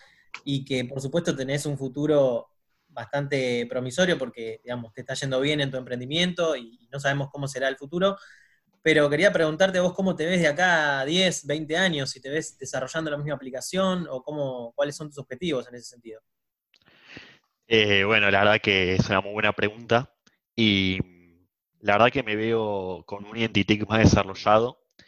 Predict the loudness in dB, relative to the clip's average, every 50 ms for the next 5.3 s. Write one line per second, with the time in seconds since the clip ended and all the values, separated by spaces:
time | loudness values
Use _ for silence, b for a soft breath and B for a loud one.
0 | b b b _ _ _ _ _ 2 4 4 4 4 4 4 2 2 4 4 4
1 | 4 4 2 2 2 4 4 2 0 -2 -4 -8 -8 -6 -6 -2 -2 0 0 2
2 | 2 2 2 0 0 -2 -4 -4 -4 -6 -8 -10 -12 -10 -8 -8 -6 -4 -2 -2
3 | -2 -4 -6 -12 -12 -12 -12 -10 -8 -8 -8 -6 -8 -10 -8 -8 -6 -6 -6 -2
4 | 0 2 2 2 2 0 -4 -8 _ _ _ _ _ _ _ _ _ _ _ -4
5 | -2 0 0 -2 -2 -2